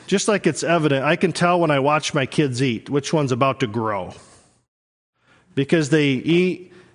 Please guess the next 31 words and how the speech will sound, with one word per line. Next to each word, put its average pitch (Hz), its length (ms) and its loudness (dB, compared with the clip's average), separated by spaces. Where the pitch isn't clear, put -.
their 175 300 2
food, 175 680 0
the 131 80 -4
brother 180 340 4
sitting 180 320 2
next 196 260 2
to 190 100 2
them 175 180 2
food, 165 560 0
and 139 140 0
then 170 80 2
they 170 100 2
go 175 200 4
in 180 60 4
and 170 120 2
ask 175 260 2
mom 170 360 4
if 160 120 -2
there's 160 200 0
any 170 160 2
more 190 240 4
food 180 480 2
and 147 180 -2
can 170 100 4
they 160 100 2
have 156 120 2
a 143 80 -2
snack. 156 560 -2
And 123 120 -2
you 131 60 0
say, 135 500 0